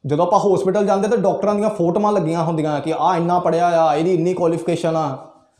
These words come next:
ਪਰ ਜਿੰਮਾਂ ਦੇ ਵਿੱਚ ਟ੍ਰੇਨਰ ਦੀ ਕੋਈ ਫੋਟੋ ਨਹੀਂ, ਕੋਈ ਕੁਆਲੀਫਿਕੇਸ਼ਨ ਨਹੀਂ, ਬਿਜ਼ਨਸ ਬਣਿਆ ਹੋਇਆ ਆ।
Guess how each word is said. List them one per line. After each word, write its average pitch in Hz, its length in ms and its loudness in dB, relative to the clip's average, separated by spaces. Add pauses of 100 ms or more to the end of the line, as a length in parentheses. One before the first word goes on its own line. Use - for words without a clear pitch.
(260)
ਪਰ 151 80 -2
ਜਿੰਮਾਂ 160 360 2
ਦੇ 214 80 2
ਵਿੱਚ 214 140 0
ਟ੍ਰੇਨਰ 190 360 0
ਦੀ 196 120 0
ਕੋਈ 240 200 0
ਫੋਟੋ 220 340 0
ਨਹੀਂ, 220 120 -2
ਕੋਈ 226 180 0
ਕੁਆਲੀਫਿਕੇਸ਼ਨ 202 640 -2
ਨਹੀਂ, 185 200 -6 (220)
ਬਿਜ਼ਨਸ 175 500 0
ਬਣਿਆ 190 280 0
ਹੋਇਆ 175 220 0
ਆ। 151 240 -2